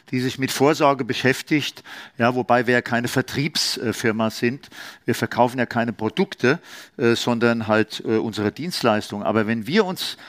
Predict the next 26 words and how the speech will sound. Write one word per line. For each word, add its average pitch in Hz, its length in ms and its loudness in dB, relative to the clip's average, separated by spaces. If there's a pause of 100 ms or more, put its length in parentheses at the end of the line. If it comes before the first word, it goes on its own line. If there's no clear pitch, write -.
(180)
nicht 147 380 0
auch 147 140 4
in 156 160 -6
puncto 156 500 0 (100)
Belegschaft 131 760 0 (260)
mit 117 80 -4
dem 127 100 0
Thema 143 300 0
beschäftigen 127 580 -4
würden, 131 240 -2
irgendwie 127 460 -2
wäre 127 80 2
es - 120 -6
absurd. - 400 -6 (280)
Und 113 80 -6
wir 123 80 4
haben 156 160 0
sehr, 180 260 2
sehr 175 140 0
gute 170 220 -4
Erfahrungen 131 440 0
gemacht, 170 300 -10
möchte 143 240 -8
ich 117 60 -10
hier 131 160 0
ergänzen, 131 580 -2